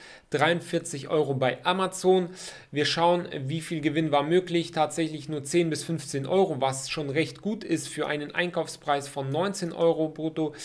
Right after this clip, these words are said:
Dementsprechend, äh, war hier auch das ein sehr gutes Schnäppchen, wo man zugreifen konnte. Und, äh, wie ihr sehen könnt, hier ist das Ganze restlos ausverkauft. Also hier kann man nichts mehr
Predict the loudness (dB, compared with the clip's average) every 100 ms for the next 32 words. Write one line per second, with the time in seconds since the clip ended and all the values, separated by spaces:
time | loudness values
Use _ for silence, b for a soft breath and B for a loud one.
0 | B B -4 -2 0 -2 0 0 0 -2
1 | -4 0 2 2 2 0 0 -4 0 2
2 | 2 0 -2 -2 -6 -6 -4 0 0 0
3 | -8 -8 -4 -2 -2 -4 -4 -4 -4 -4
4 | -6 -2 -2 -2 -4 -4 -2 -2 -4 B
5 | B B B B -2 4 6 6 2 -2
6 | 2 2 4 4 4 4 2 0 -2 0
7 | 0 0 -4 0 0 0 -4 0 0 0
8 | -4 -2 -2 -2 -2 -6 0 -2 -2 -6
9 | -6 -4 -8 -6 -6 -4 -6 -6 -6 -8
10 | -10 -8 -4 -2